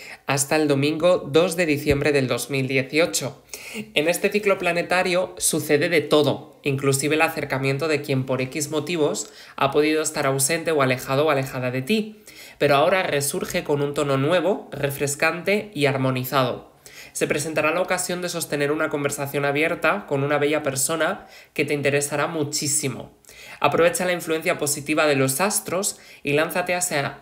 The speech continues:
a esa nueva aventura sentimental que estás acariciando en silencio. Te arrojará resultados muy positivos. Además, terminarán las dudas esta semana y sabrás exactamente el terreno que estás pisando.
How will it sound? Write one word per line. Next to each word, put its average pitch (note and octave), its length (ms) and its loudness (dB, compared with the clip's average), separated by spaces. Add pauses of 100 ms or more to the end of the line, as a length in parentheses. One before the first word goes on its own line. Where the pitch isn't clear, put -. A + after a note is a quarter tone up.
a D3 140 4
esa D#3+ 220 0
nueva E3 260 2
aventura D3+ 440 0
sentimental C#3 840 -2 (300)
que - 80 -2
estás D3+ 280 0
acariciando D3 600 -2
en E3 100 -6
silencio. C3+ 880 0 (460)
Te D3+ 80 4
arrojará D#3 480 2
resultados F3 720 0
muy D3+ 280 -2
positivos. C3+ 800 -4 (300)
Además, D3 440 2
terminarán C#3 560 2
las C3 220 0
dudas G3 460 2
esta C#3 240 0
semana D3+ 560 0 (240)
y D3+ 100 -2
sabrás D#3 460 2
exactamente D3+ 640 -4
el D3+ 140 -2
terreno F3 560 0
que D3+ 60 0
estás C3 340 -4
pisando. B2+ 640 -2